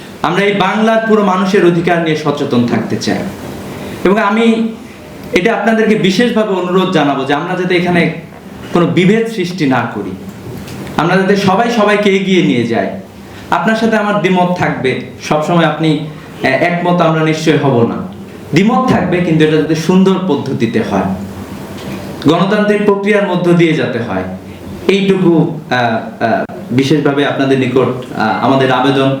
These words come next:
আপনারা বলতে পারেন। সেই সাথে, আহ, চব্বিশের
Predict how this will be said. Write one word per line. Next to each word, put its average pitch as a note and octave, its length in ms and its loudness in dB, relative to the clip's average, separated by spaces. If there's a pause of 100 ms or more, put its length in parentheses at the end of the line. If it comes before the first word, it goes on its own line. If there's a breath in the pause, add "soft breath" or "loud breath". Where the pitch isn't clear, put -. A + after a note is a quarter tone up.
(100)
আপনারা B2 280 0
বলতে A#2+ 260 2
পারেন। A#2 280 0 (540 loud breath)
সেই F#3 220 2
সাথে, F#3+ 300 2
আহ, F#3 1080 -2
চব্বিশের A3+ 600 2